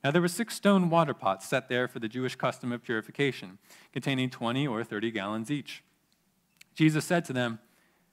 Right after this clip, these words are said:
"Fill the water pots with water." So they filled them up to the brim. And he said to them, "Draw some out now and take it to the head waiter." So they took it to him.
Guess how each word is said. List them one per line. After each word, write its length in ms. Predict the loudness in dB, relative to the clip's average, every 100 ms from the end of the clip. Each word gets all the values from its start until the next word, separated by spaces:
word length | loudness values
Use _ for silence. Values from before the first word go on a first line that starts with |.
| _
"Fill 240 | -4 2
the 80 | 4
water 240 | 6 6 4
pots 320 | 2 2 2
with 100 | -8
water." 280 | -8 -8 -12 _ _ _ _ _ _ _ _
So 160 | -8
they 140 | -6 -6
filled 240 | -2 -2
them 140 | 0 0
up 220 | -4 -6
to 100 | -4
the 100 | -2
brim. 420 | 0 -2 -2 -6 -18 _ _ _ _ _ _ _ _ _ _ -10
And 120 | -4
he 60 | -2
said 200 | 2 0
to 80 | 0
them, 280 | -2 -2 -4 _ _ _ _ _
"Draw 240 | 6 6
some 220 | 6 4
out 180 | 2 2
now 280 | -2 -2 -4 -10 _ _ _
and 180 | 2 4
take 200 | 4 4
it 120 | 4
to 60 | 4
the 80 |
head 200 | 6 6
waiter." 300 | 4 0 -2 -8 _ _ _ _ _ _ _ _
So 160 | -10
they 140 | -8 -6
took 220 | -6 -6
it 60 | -8
to 80 | -14
him. 240 | -16 -20